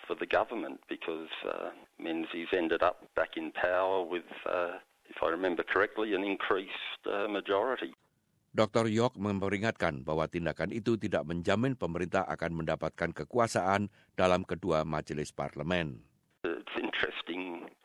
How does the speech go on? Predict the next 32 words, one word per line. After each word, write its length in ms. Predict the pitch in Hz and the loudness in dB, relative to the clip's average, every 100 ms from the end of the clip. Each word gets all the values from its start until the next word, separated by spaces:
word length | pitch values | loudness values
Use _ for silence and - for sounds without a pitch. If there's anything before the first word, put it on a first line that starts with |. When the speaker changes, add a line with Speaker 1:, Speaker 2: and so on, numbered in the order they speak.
| - | -4
Speaker 1:
from 240 | 110 95 | -2 -2
a 60 | 90 | -4
politician's 720 | - 92 80 - - - 98 - | -2 0 -2 -2 0 0 -2 -4
point 320 | - 85 76 | -2 -2 -2
of 80 | 71 | -6
view 320 | 82 85 107 | -4 -2 0
or 80 | 78 - | 0 -2
from 160 | 85 | -4
a 80 | 78 | -2
prime 320 | - 101 87 | 2 2 2
minister's 400 | 98 101 - 82 - | -2 -4 -6 -10 -8
point 240 | - 82 76 | -4 -4 -4
of 80 | |
view 240 | 78 85 87 | -4 -2 0
who 160 | 85 | 0
wants 240 | 85 82 - | -2 -4 -6
to 80 | 80 | -4
go 220 | 85 80 | -2 0
down 240 | 87 95 | -2 -2
that 240 | 82 80 - | -2 -6 -2
path. 460 | 104 107 73 80 - - - - - - - - | 0 2 0 -2 -6 -12 -12 -14 -14 -18 -10 -8
It's 160 | - | 0
almost 480 | 113 101 90 90 - | 2 4 2 0 -2
like, 480 | 90 90 90 - - | 2 2 0 -4 -2
uh, 160 | 87 87 | -2 -2
the 100 | 87 | -2
toss 220 | - 98 - | 0 0 -4
of 160 | 85 | -6
a 80 | - - | -8 -6
coin 480 | 131 147 104 67 - | -4 -2 -4 -6 -8
because 400 | 80 - 82 80 - | -8 -4 -4 -4 -6
half 320 | - 90 104 | -2 0 0